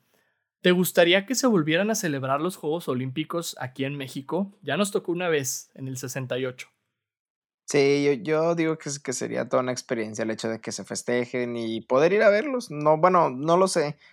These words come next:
Speaker 2: pero algo así yo pienso que estaría chido, ¿no? Como cuando la Fórmula uno está aquí o, o toda esta cuestión de, de que es el Mundial, una parte va a ser que México, pues, es pa-, es, está, está chido que cuenten como que a tu país en eso.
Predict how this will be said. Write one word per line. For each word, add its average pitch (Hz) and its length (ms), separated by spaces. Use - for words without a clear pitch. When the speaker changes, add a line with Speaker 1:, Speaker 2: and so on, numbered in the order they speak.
Speaker 2:
pero 117 400
algo 143 300
así 143 440
yo 143 140
pienso 127 300
que 127 320
estaría 127 320
chido, 123 260
¿no? 117 200
Como 143 200
cuando 147 200
la 143 100
Fórmula 151 400
uno 143 160
está 139 200
aquí 123 560
o, 107 320
o 127 140
toda 135 220
esta 135 200
cuestión 131 460
de, 123 480
de 131 100
que 131 100
es 127 80
el 131 100
Mundial, 131 720
una 135 180
parte 131 220
va 131 40
a 123 40
ser 127 180
que 127 120
México, 123 500
pues, - 400
es 139 220
pa-, 190 320
es, 143 380
está, - 240
está 151 280
chido 175 260
que 147 140
cuenten 143 380
como 113 240
que - 80
a 117 80
tu 110 120
país 120 320
en 117 140
eso. 120 260